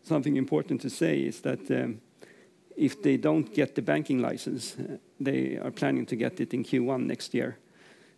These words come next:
Uh, if they don't get this within two years, uh, they will buy back the shares at the I-, I P O price. So basically, because the main worry might be that what if they don't get the bank license and I pay m-, I give money or invest and, and then it doesn't happen. So then you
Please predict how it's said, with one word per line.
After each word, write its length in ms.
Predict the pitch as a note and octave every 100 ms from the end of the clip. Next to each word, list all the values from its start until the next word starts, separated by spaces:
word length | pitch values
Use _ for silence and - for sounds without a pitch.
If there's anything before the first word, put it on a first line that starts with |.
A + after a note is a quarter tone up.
| - F#3+
Uh, 140 | - - _ _ -
if 120 | C#3
they 120 | D3+
don't 240 | C3+ D3 A#2
get 260 | D#3+ D3+
this 320 | - C3+ - -
within 260 | C#3 C3+
two 180 | A#2+ C3+
years, 460 | B2+ C#3 C3 - - - -
uh, 240 | C3+ C3 -
they 180 | D3 C#3
will 160 | C3+
buy 260 | A#2 C#3 C#3+
back 280 | C#3+ C3+ C#3+
the 80 |
shares 400 | - C#3+ - -
at 100 | C3
the 140 | - C3
I-, 140 | - -
I 120 | C3
P 140 | C3
O 100 | C3+
price. 340 | - - - - _ - - - -
So 100 | C3+
basically, 680 | C#3+ B2+ B2+ C3 C3 C3+
because 360 | B2+ C#3 C#3 - - -
the 80 | C#3+
main 240 | D3 C#3+
worry 220 | C#3 D3 B2+
might 240 | B2+ B2
be 100 | C3
that 220 | B2+ A#2+
what 200 | A#2 C#3+
if 120 | -
they 100 | -
don't 160 | C3 B2+
get 160 | B2+ -
the 80 |
bank 260 | - C3 -
license 360 | C3 - A2+ -
and 100 | A#2
I 80 |
pay 220 | A#2 B2 B2+
m-, 160 | A2+ - - - -
I 60 | D3
give 180 | B2 B2+
money 300 | C3 C3 B2+
or 140 | B2+
invest 500 | B2 B2 C3+ - -
and, 180 | B2 A#2+
and 240 | D#3+ C3
then 340 | B2 B2 - -
it 80 | -
doesn't 220 | C3 A#2+
happen. 440 | A2 C3+ C3 - - -
So 240 | - B2+ B2+
then 220 | B2+ B2
you 200 | A#2